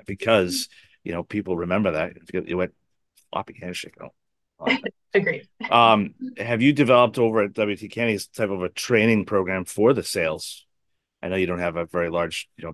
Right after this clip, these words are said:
Speaker 1: department over there, but have you ever thought about putting something together?
Speaker 2: So really, actually, lately, we have invested a lot of time and energy into putting new systems in place. So we have a new C R M.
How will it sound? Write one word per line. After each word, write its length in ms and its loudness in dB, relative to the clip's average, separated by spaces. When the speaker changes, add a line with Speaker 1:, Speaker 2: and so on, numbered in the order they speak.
Speaker 1:
department 440 2
over 80 -2
there, 120 -2
but 180 -6
have 180 -4
you 100 6
ever 120 4
thought 260 4
about 160 4
putting 180 -4
something 240 -10
together? 300 -8
Speaker 2:
So 340 6
really, 280 6
actually, 340 0
lately, 440 4
we 220 2
have 380 2
invested 540 -4
a 120 4
lot 300 6
of 260 4
time 400 0
and 180 -2
energy 720 -2
into 720 -4
putting 640 0
new 200 -2
systems 380 -4
in 120 -2
place. 280 -4
So 200 2
we 220 -4
have 180 0
a 60 -2
new 180 -2
C 220 -6
R 180 0
M. 480 6